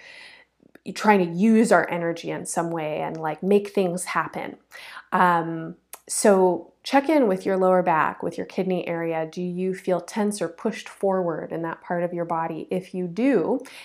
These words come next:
and this is to notice throughout the month, then relax and soften. Try and bring breath into your lower back. And then similarly, bring that same kind of awareness into your face, into your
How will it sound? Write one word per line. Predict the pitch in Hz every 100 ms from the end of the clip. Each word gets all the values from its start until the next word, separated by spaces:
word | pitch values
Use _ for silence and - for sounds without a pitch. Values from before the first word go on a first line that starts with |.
| -
and | 170
this | 170 170
is | 170 -
to | 175
notice | 170 175 180 -
throughout | 185 165 -
the |
month, | 175 226 190 165 -
then | - 170 165 170 -
relax | 180 180 175 175 -
and | 160 160
soften. | 170 160 - 214 247
Try | 254 175
and | 160 170
bring | 175 175
breath | 165 165 151 220 -
into | - 185 185
your | 175 165
lower | 165 165 165
back. | 156 160 269 - _ - - - -
And | 226
then | 247
similarly, | 233 - 330 427 262 180 165 160 165
bring | 208 208 190 202 202
that | 190 -
same | - 202 202
kind | 202 180
of |
awareness | 170 170 180 180 175
into | 185 180 185
your | 165 156
face, | - - 220 320 -
into | 185 175 175
your | 165